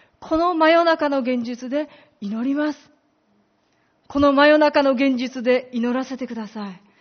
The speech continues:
私たちのバビロン捕囚のただ中で、この約束を私たちの手に握らせてください。そして私たちのそれぞれ置かれている問題に、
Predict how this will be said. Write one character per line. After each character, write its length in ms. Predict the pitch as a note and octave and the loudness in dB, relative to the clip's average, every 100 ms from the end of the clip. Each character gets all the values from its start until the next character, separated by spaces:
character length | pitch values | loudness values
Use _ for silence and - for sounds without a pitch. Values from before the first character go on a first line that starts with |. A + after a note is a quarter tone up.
| _ - - | _ -16 -2
私 320 | C#4 D#4+ D#4 | 4 4 4
た 120 | E4 | 0
ち 80 | D#4 | 2
の 120 | D4 | 2
バ 180 | G#3+ D#4 | 6 6
ビ 100 | D#4+ | 6
ロ 160 | E4+ E4+ | 4 4
ン 60 | |
捕 100 | D#4 | 2
囚 180 | - E4 | 0 2
の 120 | D#4 | 0
た 100 | D4+ | 2
だ 140 | C#4 E4 | 4 4
中 240 | E4 D#4 | 6 4
で、 160 | C4 A3 - - | 4 0 -8 -6
こ 140 | - | 0
の 120 | F#4 F4 | 2 4
約 260 | E4 E4 | 2 0
束 260 | - E4 D#4+ | -4 -4 0
を 20 | |
私 280 | D4 D#4 C#4+ | 2 2 2
た 120 | D4+ | -2
ち 100 | C#4+ | -2
の 140 | C#4+ | -4
手 160 | C#4 D4 | -4 -4
に 80 | D#4+ | -4
握 280 | C4 A#3 C#4 | -4 -2 0
ら 100 | D4+ | -2
せ 120 | D#4+ | -4
て 100 | E4+ | -8
く 80 | F4 | -8
だ 120 | F4+ | -8
さ 300 | - F#4 F#4 | -4 -2 -2
い。 80 | D4 _ _ _ _ _ _ _ | -6 _ _ _ _ _ _ _
そ 160 | - - | 4 4
し 180 | - - | 4 -2
て 120 | D#4 | -2
私 320 | C#4 D4 C#4 | 2 2 2
た 100 | D4 | 0
ち 140 | D4 | -2
の 100 | C#4 | -4
そ 160 | C#4 C#4 | -4 0
れ 140 | D4 | 0
ぞ 100 | E4 | 0
れ 80 | F#4 | -2
置 100 | F4 | -2
か 140 | F4 E4 | -2 -2
れ 100 | D#4+ | -2
て 140 | D4+ | -6
い 40 | |
る 100 | C#4+ | -4
問 240 | C4+ C4+ B3+ | -4 -4 -4
題 200 | B3 A3+ | -8 -8
に、 120 | G#3+ | -12